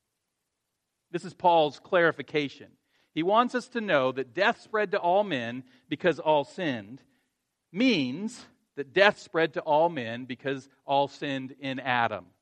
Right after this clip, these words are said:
When Adam sinned, we all sinned. And you still might be asking,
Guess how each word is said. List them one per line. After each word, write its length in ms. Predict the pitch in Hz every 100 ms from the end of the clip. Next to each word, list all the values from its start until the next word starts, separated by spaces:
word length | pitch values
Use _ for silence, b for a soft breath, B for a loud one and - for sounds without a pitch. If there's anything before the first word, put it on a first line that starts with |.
| _ _ -
When 120 | 147
Adam 440 | 160 165 156 151
sinned, 600 | 135 185 170 143 113 107 101 _ _ _ _
we 160 | 160
all 220 | 160 147 135
sinned. 580 | - 123 107 92 - _ _ _ _ _ _ _ _ _ _ _ _ _ -
And 120 | 160
you 60 |
still 280 | 170 - 320
might 220 | 302 170
be 100 | 135
asking, 560 | 101 95 - - 104 170